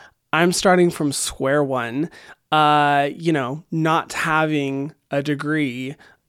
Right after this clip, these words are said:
uh, you know, it will basically prevent me t-, from getting into a lot of careers, and no one's really gonna care <laughs> about if you have a partially finished degree, you know?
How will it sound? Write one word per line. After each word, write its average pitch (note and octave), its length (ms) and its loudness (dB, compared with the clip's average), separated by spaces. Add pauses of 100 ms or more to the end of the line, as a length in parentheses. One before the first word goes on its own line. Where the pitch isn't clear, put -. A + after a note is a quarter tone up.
uh, C3 500 0
you D#3 220 -4
know, B2 320 -6 (240)
it B2+ 480 -10
will D#3+ 480 0
basically D#3+ 540 0
prevent C#3+ 320 -4
me C#3 160 -2
t-, - 140 -12 (120)
from D3 300 -4
getting C#3 200 -4
into C3+ 240 -6
a B2+ 40 -4
lot B2 200 -6
of A#2+ 340 -8
careers, D3+ 840 0 (300)
and D3 400 0
no D#3+ 120 0
one's F3+ 180 2
really E3+ 140 2
gonna D3+ 160 -2
care D3 260 -2
<laughs> C#3+ 80 -2
about D3 280 2
if D3 120 -12
you C#3+ 60 -4
have C3+ 80 -8
a C3 60 -10
partially C3+ 480 -8
finished B2+ 340 -10
degree, B2+ 280 -6
you B2 140 -8
know? B2+ 280 -4